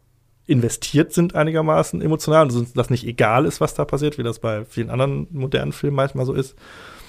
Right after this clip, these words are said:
Und dann bei zwei Stunden dreizehn im Film wäre das so der auslösende Moment in einem Filmplot. Hier ist es der erste Schuss, der fällt, der erste Pfeil, der abgeschossen wird, und dann beginnt eine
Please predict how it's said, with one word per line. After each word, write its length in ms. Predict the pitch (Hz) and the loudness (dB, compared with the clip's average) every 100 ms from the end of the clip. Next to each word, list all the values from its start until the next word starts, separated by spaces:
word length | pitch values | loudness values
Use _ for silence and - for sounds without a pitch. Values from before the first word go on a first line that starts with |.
| - - - - - _ | -20 -20 -20 -20 -20 _
Und 200 | 139 127 | 2 6
dann 200 | 170 185 | 6 6
bei 180 | 135 135 | 4 4
zwei 380 | - 127 139 | 2 4 4
Stunden 340 | - 160 151 131 | 4 2 2 0
dreizehn 800 | 123 110 127 - 165 175 196 185 - - - _ _ _ _ - | 0 2 2 4 4 4 2 -2 -10 -20 -20 _ _ _ _ -4
im 100 | 151 143 | -2 2
Film 260 | 160 147 | 2 4
wäre 160 | 139 127 | 4 6
das 160 | 131 | 4
so 80 | 135 | 4
der 160 | 127 123 | 4 4
auslösende 500 | 131 - 135 123 123 | 4 4 4 4 4
Moment 500 | 117 127 165 - - _ _ | 4 4 2 -2 -10 _ _
in 100 | 151 | -10
einem 220 | 147 147 | -6 -6
Filmplot. 540 | 156 151 160 - 151 - | -2 0 0 2 0 2
Hier 140 | 131 | 0
ist 80 | 131 | 0
es 100 | 131 | -2
der 180 | 123 127 | -2 -2
erste 520 | 123 127 - 127 123 - | -2 -4 -2 -2 -2 -8
Schuss, 440 | - - 156 175 - | -8 0 0 0 -2
der 120 | 156 | -2
fällt, 500 | - 151 175 - - - - - _ | 2 2 2 -2 -14 -20 -20 -20 _
der 80 | 131 | -4
erste 240 | 131 - 120 | -4 -2 -6
Pfeil, 340 | - 131 139 | -4 2 2
der 100 | 151 | 2
abgeschossen 460 | 147 - - 143 131 | -2 -6 -6 -4 -2
wird, 120 | 135 | 0
und 140 | 123 123 | 0 0
dann 180 | 135 | 2
beginnt 300 | 139 123 139 | 0 0 -2
eine 320 | 139 127 127 | -2 0 -2